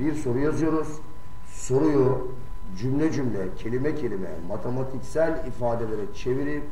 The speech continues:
sorunun cevabını buluyoruz. Evet, soruyu yazalım beraber. Siz izliyorsunuz. Ardışık, ardışık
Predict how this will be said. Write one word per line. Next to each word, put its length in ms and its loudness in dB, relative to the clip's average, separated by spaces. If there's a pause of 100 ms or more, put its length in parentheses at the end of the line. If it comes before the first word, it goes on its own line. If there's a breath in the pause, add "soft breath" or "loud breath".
(500)
sorunun 380 0
cevabını 500 0
buluyoruz. 340 -2 (920)
Evet, 200 0
soruyu 280 0
yazalım 360 2
beraber. 340 -2 (760)
Siz 200 0
izliyorsunuz. 600 0 (1900)
Ardışık, 720 2 (4000)
ardışık 560 0